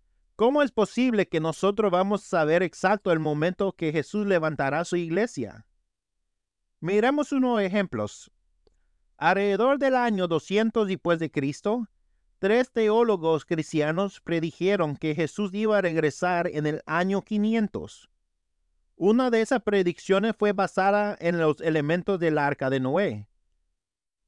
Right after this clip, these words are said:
pues como quinientos años después. Pasando el tiempo, unos clérigos predijeron que el mundo se iba a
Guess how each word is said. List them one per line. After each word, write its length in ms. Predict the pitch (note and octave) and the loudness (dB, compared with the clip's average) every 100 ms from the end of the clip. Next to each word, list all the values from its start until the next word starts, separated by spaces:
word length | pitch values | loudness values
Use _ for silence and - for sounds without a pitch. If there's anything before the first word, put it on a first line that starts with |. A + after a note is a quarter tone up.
| _ | _
pues 300 | - A#2+ A2 | -4 -4 -4
como 300 | _ B2 B2 | _ -6 -4
quinientos 540 | - C3+ C#3 D3+ D3+ C3+ | -2 -2 -2 0 -2 -2
años 260 | C3 C#3 B2+ | -4 -4 -4
después. 580 | A2 - D3 - - _ _ _ _ _ _ _ _ | -6 -6 -6 -8 -20 _ _ _ _ _ _ _ _
Pasando 580 | G#3+ G#3+ B3+ C#4+ D4 C#4 | 0 2 0 2 2 2
el 260 | G#3+ A3 | 2 0
tiempo, 640 | - A3 G#3+ D#3+ E3+ C4+ A3 _ _ | 0 0 0 0 -2 -4 -6 _ _
unos 320 | G3+ A3+ B3 | 0 2 0
clérigos 640 | - B3+ C4 A3+ F3+ E3+ - _ _ _ | 0 2 2 2 0 -2 -10 _ _ _
predijeron 680 | F3+ F#3 F3+ D#3 G3 G#3+ G#3+ | 0 0 0 0 0 2 0
que 120 | G3+ | 0
el 100 | F3+ | 0
mundo 300 | E3+ G3+ A3 | 0 0 0
se 160 | - F#3+ | 0 0
iba 220 | F#3+ G#3 | 2 0
a 120 | F3+ | -2